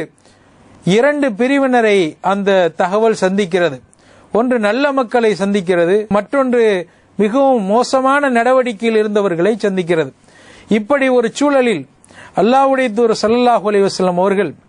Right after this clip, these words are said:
இந்த வஹி செய்தியின் மூலமாக, மார்க்கத்தின் மூலமாக நல்லவர்களை மேம்பட வைக்கிறார்கள். அந்த நல்லவற்றின் இலக்காக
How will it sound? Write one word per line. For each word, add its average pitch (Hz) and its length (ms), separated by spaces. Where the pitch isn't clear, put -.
இந்த 180 240
வஹி 190 240
செய்தியின் 254 480
மூலமாக, 190 440
மார்க்கத்தின் 233 680
மூலமாக 190 440
நல்லவர்களை 208 720
மேம்பட 220 480
வைக்கிறார்கள். 160 600
அந்த 214 280
நல்லவற்றின் 247 680
இலக்காக 233 560